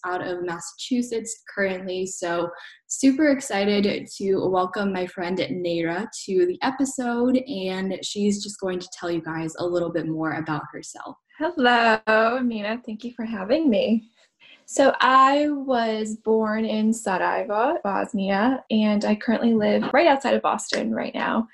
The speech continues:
Speaker 2: So I was born in eighty-nine, pretty much at the brink of the war starting. So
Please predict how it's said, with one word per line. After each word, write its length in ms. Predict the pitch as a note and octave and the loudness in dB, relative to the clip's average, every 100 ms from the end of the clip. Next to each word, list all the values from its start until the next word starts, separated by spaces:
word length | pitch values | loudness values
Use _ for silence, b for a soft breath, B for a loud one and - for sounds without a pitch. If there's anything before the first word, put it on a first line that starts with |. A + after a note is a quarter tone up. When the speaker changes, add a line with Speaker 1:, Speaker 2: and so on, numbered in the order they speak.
| b b b b _ - | b b b b _ 0
Speaker 2:
So 60 | - | 4
I 720 | A#3 B3 B3+ B3+ B3+ B3 B3 - - | 4 6 6 6 4 2 0 -4 -10
was 400 | G#3+ A3 A3 _ _ | -4 -4 -4 _ _
born 320 | B3+ B3 B3+ | 6 8 6
in 120 | B3+ B3 | 4 2
eighty-nine, 720 | A3+ A3+ G#3+ G3+ A#3 D4 D4 | 0 0 0 0 0 0 -2
pretty 220 | - A3 A3 | -2 -2 -2
much 260 | G#3 G3+ | -4 -4
at 140 | G3+ G3 - | -8 -8 -6
the 320 | G3 F#3+ F#3+ - _ | -4 -4 -6 -12 _
brink 320 | G3+ G3 G3 | -6 -6 -4
of 280 | F#3+ F#3 G#3 A3+ _ | -2 -2 -4 -14 _
the 80 | G#3 | -6
war 480 | F#3+ F#3 F3+ G#3 C#4+ - _ | -2 2 4 4 2 -4 _
starting. 500 | - G3 F#3 G3 C#4 | -6 -2 0 2 2
So 580 | D#4 B3 G#3+ G#3 G3+ A3 | 4 4 8 8 6 4